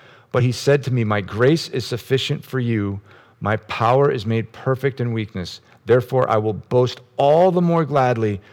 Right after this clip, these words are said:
about my weaknesses so that Christ's power may rest on me.'" There it is, God's power. "That is why, for Christ's sake, I delight in weakness and insults and hardship and persecutions and difficulties. For when I am weak,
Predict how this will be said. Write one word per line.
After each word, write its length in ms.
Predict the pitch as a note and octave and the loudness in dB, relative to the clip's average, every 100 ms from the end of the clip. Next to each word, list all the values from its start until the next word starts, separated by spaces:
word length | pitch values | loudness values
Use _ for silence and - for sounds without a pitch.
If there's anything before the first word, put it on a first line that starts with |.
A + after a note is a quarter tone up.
| - | -14
about 280 | G2 A#2 A#2+ | -2 0 0
my 140 | A#2 A2+ | 0 -2
weaknesses 580 | A2+ - F#2+ - F#2 | -4 -6 -8 -6 -8
so 160 | - F#2+ | -6 -4
that 160 | G2 - | -4 -4
Christ's 580 | - B2 C#3+ - - - - | -2 0 0 -2 -12 -12 -10
power 720 | - - E3 F3 A#2 G#2 A2 - - | -8 -4 2 4 6 4 0 -10 -6
may 180 | A#2+ C3 | 0 0
rest 460 | A#2 C3+ C#3+ - B2 | 2 2 2 -2 -2
on 160 | G#2 | 0
me.'" 120 | F#2+ | 0
There 120 | F2+ A#2 | 2 2
it 60 | |
is, 120 | B2 | 2
God's 260 | - G#2+ A#2+ | 0 -4 -4
power. 440 | - D3 A#2 E2+ - _ _ - | -4 0 0 0 -6 _ _ -4
"That 220 | A#2+ C#3 | 2 4
is 140 | D3+ B2+ | 2 2
why, 280 | B2 B2 | 2 2
for 220 | A2+ - G#2 | 0 -4 -8
Christ's 560 | - B2 B2 C#3 - | -6 0 0 0 -6
sake, 460 | - - A#2+ A2 - - - - | -4 2 2 2 -6 -20 -20 -8
I 120 | - G#2+ | -4 -2
delight 560 | G#2+ G2 A2 B2 - | -2 -2 2 2 2
in 180 | C#3+ C#3+ | -2 -2
weakness 480 | B2 A#2 G#2+ G2+ - | -2 -4 -6 -8 -8
and 160 | G#2 | -8
insults 460 | F#2+ A#2 A2 A#2+ A2+ | -4 -4 -2 -2 -2
and 100 | G#2+ | -6
hardship 480 | - A2 - A#2+ - | 0 0 0 -6 -6
and 160 | F#2+ | -8
persecutions 680 | - C#3 C#3 B2 B2+ C3+ A2+ | -4 -4 -4 -6 -6 -4 -6
and 120 | A2+ | -4
difficulties. 720 | G#2 F#2 - F2 D#2+ E2 D#2+ - _ _ _ - | -4 -6 -6 -8 -8 -10 -14 -18 _ _ _ -4
For 140 | G#2+ | -4
when 260 | F#2+ A#2 B2+ | 0 0 2
I 120 | C#3 | 2
am 260 | C#3 C#3 | 0 0
weak, 360 | B2 A2+ - | -2 -4 -8